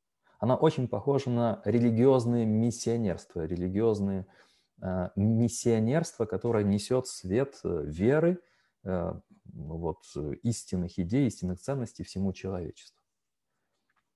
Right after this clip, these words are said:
Э, при том, что я с большим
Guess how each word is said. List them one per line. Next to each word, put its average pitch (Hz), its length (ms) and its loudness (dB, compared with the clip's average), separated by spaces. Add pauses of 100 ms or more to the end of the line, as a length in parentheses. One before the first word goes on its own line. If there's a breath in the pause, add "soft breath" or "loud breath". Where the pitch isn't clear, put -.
(320)
Э, 87 220 -4 (240)
при 107 140 0
том, 139 280 0
что - 440 0
я 113 340 2
с 98 100 -2
большим 117 760 2